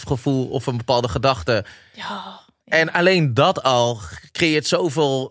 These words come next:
Speaker 1: rust. Want dat, nou ja, dan waar ik mee begon, dan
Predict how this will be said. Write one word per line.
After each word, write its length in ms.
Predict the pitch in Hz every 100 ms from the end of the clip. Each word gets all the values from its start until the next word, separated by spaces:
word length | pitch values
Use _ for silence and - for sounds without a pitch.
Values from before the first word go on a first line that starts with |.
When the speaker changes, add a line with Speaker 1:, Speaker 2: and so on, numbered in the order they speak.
| 131
Speaker 1:
rust. 180 | 147 123
Want 160 | 147 143
dat, 240 | 165 - _ - _ _ _
nou 180 | - 156
ja, 80 | 120
dan 320 | 127 135 131 127
waar 180 | 131
ik 100 | 131
mee 160 | 139 131
begon, 440 | 120 156 139 139 - _ _ _ _
dan 680 | 120 147 147 147 139 139